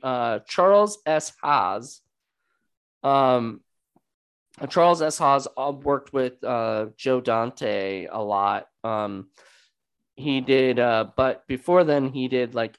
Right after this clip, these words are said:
Over the Edge, which I'm trying to see. I, I remember that. Yeah, that was the Matt Dillon movie. Um,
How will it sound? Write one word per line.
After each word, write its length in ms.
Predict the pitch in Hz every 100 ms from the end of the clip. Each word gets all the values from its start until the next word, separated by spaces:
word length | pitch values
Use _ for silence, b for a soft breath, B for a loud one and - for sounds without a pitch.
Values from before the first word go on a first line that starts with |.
| -
Over 220 | 131 143
the 200 | 127 120
Edge, 540 | 123 127 156 - - _ _ _ _ _ _ _ _ _ _ _ _ _
which 120 | - 127
I'm 60 |
trying 240 | - 139 131
to 80 |
see. 260 | 120 127 123
I, 180 | 110 127
I 160 | -
remember 380 | 139 156 131 113
that. 280 | 110 107 - 151
Yeah, 240 | 180 156
that 60 | 135
was 140 | 131
the 260 | 135 123 110
Matt 320 | 135 139 135
Dillon 260 | 123 120 113
movie. 400 | 110 107 104 101 _ _ _ _ _ _ _ _ _ _ 123
Um, 540 | 110 104 104 95